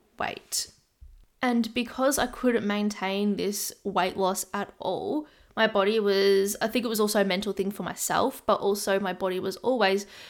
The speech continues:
afterwards trying to get me back there. So that's when I gave in to the hunger, the cravings, um, and started to eat more food because, you know, my body wanted to get back to its usual weight. And slowly over time, I went back to what I usually weigh.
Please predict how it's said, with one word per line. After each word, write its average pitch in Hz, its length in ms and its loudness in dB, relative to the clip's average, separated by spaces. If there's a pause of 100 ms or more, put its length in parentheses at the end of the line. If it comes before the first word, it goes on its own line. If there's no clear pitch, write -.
(720)
afterwards 214 440 2
trying 214 320 2
to 208 60 0
get 208 240 0
me 190 120 -2
back 180 260 -4
there. 185 240 0
So 196 400 4
that's - 240 -2
when 214 80 -2
I 202 60 0
gave 190 260 2
in 196 140 2
to 208 140 -2
the 185 80 -2
hunger, 185 640 0
the - 160 -4
cravings, 202 1040 -2 (360)
um, 190 420 6
and 214 100 0
started 202 280 2
to - 160 -6
eat 208 100 0
more 196 180 -2
food 196 300 2
because, 185 720 -2 (240)
you 214 140 -2
know, 175 100 -2
my 175 80 -4
body 180 240 -4
wanted 175 220 -8
to - 80 -16
get - 220 -8
back 185 180 -6
to - 140 -8
its - 200 -10
usual - 360 -10
weight. 190 300 0 (120)
And 180 340 -4
slowly 202 400 0
over 214 160 -2
time, 190 360 -2
I 185 60 -2
went 180 200 -6
back - 280 -10
to 190 340 -8
what 202 100 -8
I 160 60 -6
usually 165 400 -8
weigh. - 320 -6